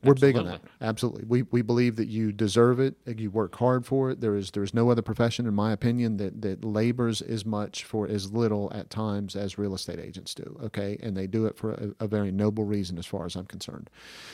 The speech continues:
Speaker 1: So, and we want you to profit, and we believe that you deserve to profit. But this cannot be just all about the profit.
Speaker 2: Yeah.
Speaker 1: Okay, so there has to be a balance between the two of those. So take a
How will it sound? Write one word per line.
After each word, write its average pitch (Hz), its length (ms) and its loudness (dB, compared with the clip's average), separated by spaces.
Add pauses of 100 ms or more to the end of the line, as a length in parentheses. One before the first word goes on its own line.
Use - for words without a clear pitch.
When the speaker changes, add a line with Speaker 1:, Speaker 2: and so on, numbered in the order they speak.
Speaker 1:
So, 104 440 2
and 113 340 -2
we 117 140 4
want 113 320 2
you 117 120 2
to 110 80 -4
profit, 120 420 -2
and 113 80 -6
we 107 80 -2
believe 107 300 0
that 104 100 -6
you 107 100 -2
deserve 101 380 -2
to 107 80 -10
profit. - 380 -10 (840)
But 131 160 2
this 123 140 4
cannot 110 400 0
be 117 120 2
just 107 240 -2
all 98 160 0
about 95 200 -6
the - 60 -10
profit. 82 340 -6 (440)
Speaker 2:
Yeah. 78 60 -10 (420)
Speaker 1:
Okay, 110 220 -4
so 110 140 -6
there 101 100 -4
has 135 220 0
to 147 80 -4
be 127 80 0
a 113 40 -2
balance 113 320 -2
between 113 280 -6
the 104 80 -4
two 110 180 -6
of 101 60 -6
those. 101 180 -8
So - 100 -6
take 135 240 -2
a 160 80 -2